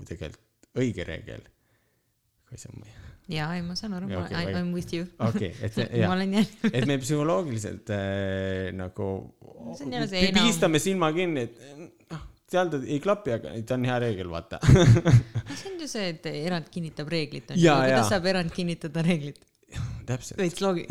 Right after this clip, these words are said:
Speaker 1: <laughs>
Speaker 2: veits nagu ebaloogiline.
Speaker 1: Jaa, jaa, meil on vaja erandeid, on ju. Jaa, et, eh,
Speaker 2: <laughs>
Speaker 1: tegu on tegelikult, eh, eh, siukse väära reegliga. Yes. Ja, ja impros, ma arvan, meil on neid päris palju.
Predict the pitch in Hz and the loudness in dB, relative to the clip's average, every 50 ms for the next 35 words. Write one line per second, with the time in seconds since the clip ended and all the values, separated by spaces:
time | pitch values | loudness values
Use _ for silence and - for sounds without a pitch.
0 | 147 - 165 147 - - 165 160 - - - - - - 190 190 190 196 196 196 | 4 6 8 8 8 8 8 8 8 6 4 2 -4 -8 -6 -4 -2 -2 0 0
1 | 190 190 190 190 185 175 165 - - - 240 - - - - - - - 123 135 | 0 0 0 0 -2 -4 -6 -4 -4 -4 -4 -4 -6 -12 -18 -16 -12 -8 -4 -2
2 | 131 131 127 120 117 110 95 90 98 98 117 135 147 151 151 143 120 110 101 95 | -2 -2 -2 0 -2 -2 -2 -2 -4 -4 -4 -6 -6 -6 -6 -6 -6 -6 -6 -6
3 | 98 98 - 104 104 - - - - - - 120 113 101 104 - - 101 101 - | -8 -8 -10 -10 -12 -12 -12 -12 -12 -10 -6 -4 -4 -4 -4 -6 -6 -6 -6 -6
4 | - - 101 98 98 98 - 92 95 98 95 - - - - 110 113 - 135 143 | -4 -4 -2 -2 0 0 0 -2 -2 -4 -4 -6 -8 -10 -12 -8 -4 -2 -2 -2
5 | 151 143 127 117 117 113 117 110 101 98 - - - 101 98 95 95 92 95 95 | -2 -2 -2 -2 -2 0 0 0 -2 -2 -6 -6 -6 -4 -2 -2 -2 -4 -4 -6
6 | - - 98 101 - - - - - 57 55 - 52 50 50 50 50 50 50 50 | -8 -8 -10 -10 -10 -12 -12 -12 -10 -10 -10 -10 -10 -10 -10 -12 -14 -16 -20 -20
7 | - - - - - - - 113 110 - 101 98 104 113 113 113 107 98 92 92 | -20 -20 -20 -20 -16 -12 -12 -10 -8 -8 -6 -2 0 0 0 0 0 -2 -2 -4
8 | 92 90 92 92 101 101 92 85 82 76 73 76 76 80 - - - _ _ _ | -4 -4 -4 -4 -4 -4 -4 -6 -8 -8 -8 -10 -10 -12 -14 -18 -20 _ _ _
9 | _ _ _ _ _ _ _ _ _ _ _ - 90 82 76 - - - - - | _ _ _ _ _ _ _ _ _ _ _ -6 -4 -4 -4 -6 -10 -12 -14 -16
10 | - - _ _ _ _ _ _ _ _ _ - 92 87 87 85 85 85 85 85 | -18 -20 _ _ _ _ _ _ _ _ _ -8 -6 -4 -4 -2 -2 -2 -2 -4
11 | 82 82 82 82 80 80 82 82 82 82 85 85 85 - - - - 90 85 82 | -4 -4 -4 -6 -6 -6 -6 -6 -6 -6 -6 -6 -8 -10 -12 -12 -10 -8 -6 -6
12 | 82 85 92 113 139 160 156 - 135 113 92 87 - - - 95 95 101 101 98 | -6 -4 -4 -2 -4 -4 -6 -6 -4 -4 -4 -4 -6 -6 -4 -2 -2 -2 -2 -2
13 | 90 90 90 90 92 90 90 92 95 95 95 92 90 90 90 85 - - 107 110 | -4 -6 -6 -6 -6 -4 -4 -4 -4 -4 -4 -4 -6 -6 -8 -8 -6 -4 -4 -4
14 | 131 143 - - 98 87 80 80 82 | -4 -6 -8 -6 -6 -4 -4 -4 -6